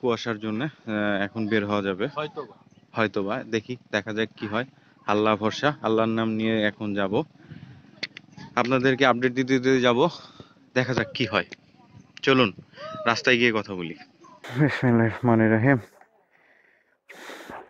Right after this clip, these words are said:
Speaker 1: বন্ধুরা, আমরা গাড়ি start দিব এখন।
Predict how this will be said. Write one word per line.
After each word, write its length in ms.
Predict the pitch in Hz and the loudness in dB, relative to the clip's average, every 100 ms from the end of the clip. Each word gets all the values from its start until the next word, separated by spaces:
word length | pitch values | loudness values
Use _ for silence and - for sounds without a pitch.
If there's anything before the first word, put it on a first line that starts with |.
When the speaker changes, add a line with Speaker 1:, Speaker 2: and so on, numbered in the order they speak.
| _ _ - - _ _ - - - - - - - - - - - _ _ - | _ _ -20 -20 _ _ -14 -12 -12 -16 -16 -16 -16 -18 -18 -20 -20 _ _ 2
Speaker 1:
বন্ধুরা, 340 | 127 147 165 - - - | 6 8 8 4 -4 2
আমরা 360 | 120 113 120 123 - - - 120 | 4 8 8 6 0 -12 -2 4
গাড়ি 260 | 120 117 123 | 6 6 4
start 260 | - 127 | 4 4
দিব 160 | 117 113 | 6 6
এখন। 240 | 104 131 | 6 4